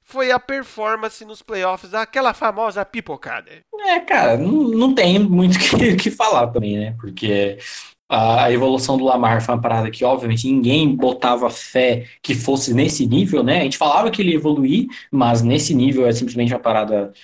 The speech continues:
Speaker 2: inacreditável.
Speaker 1: Irmão, quem apostou no Lamar como M-, no começo da temporada, o cara que apostou do Lamar ser M V P,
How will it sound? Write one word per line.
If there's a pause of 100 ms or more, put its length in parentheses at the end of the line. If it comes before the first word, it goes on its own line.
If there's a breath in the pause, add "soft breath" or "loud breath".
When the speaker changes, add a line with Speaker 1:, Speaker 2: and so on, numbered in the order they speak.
Speaker 2:
inacreditável.
Speaker 1:
Irmão,
quem
apostou
no
Lamar
como
M-,
no
começo
da
temporada,
o
cara
que
apostou
do
Lamar
ser
M
V
P,